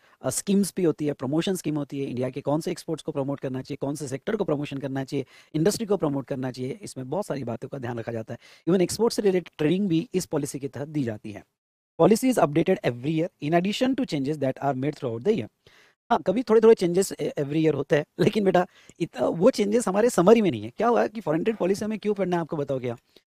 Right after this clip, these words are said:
कि जब सीए होने के बाद अगर कोई आपको ये कहे कि एडवांस ऑथराइजेशन स्कीम क्या है या ईपीसीजी स्कीम क्या है, तो स्टूडेंट्स, मुझे याद है ये फॉरेन ट्रेड पॉलिसी क्यों लाया गया, क्योंकि स्टूडेंट्स उसका आंसर नहीं दे, दे पाते थे कि भाई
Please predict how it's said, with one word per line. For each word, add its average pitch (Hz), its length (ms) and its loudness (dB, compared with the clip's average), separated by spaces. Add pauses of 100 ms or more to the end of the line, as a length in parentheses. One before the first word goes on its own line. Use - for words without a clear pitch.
(140)
कि 202 300 0
जब 202 300 6
सीए 208 220 0
होने 202 180 4
के 214 120 2
बाद 175 360 8
अगर 160 200 6
कोई 190 200 4
आपको 175 480 4 (300)
ये 175 100 6
कहे 170 220 6
कि 170 140 0
एडवांस 165 320 4
ऑथराइजेशन 156 500 0
स्कीम 139 260 -6
क्या 127 180 -4
है 117 240 -4
या 131 220 2 (100)
ईपीसीजी 180 420 -2
स्कीम 156 260 -4
क्या 139 160 -4
है, 117 200 -8 (500)
तो 240 80 0
स्टूडेंट्स, 220 500 -4
मुझे 190 180 6
याद 180 220 8
है 220 60 8
ये 233 60 8
फॉरेन 170 260 0
ट्रेड 190 140 -2
पॉलिसी 170 280 -2
क्यों 170 140 -2
लाया 135 160 -2
गया, 147 120 0
क्योंकि 208 200 -6
स्टूडेंट्स 208 320 -6
उसका 196 240 -4
आंसर 202 240 2
नहीं 277 160 2
दे, 135 280 -2
दे 143 140 2
पाते 113 260 -4
थे 107 140 -8
कि 131 120 -10
भाई 139 180 -2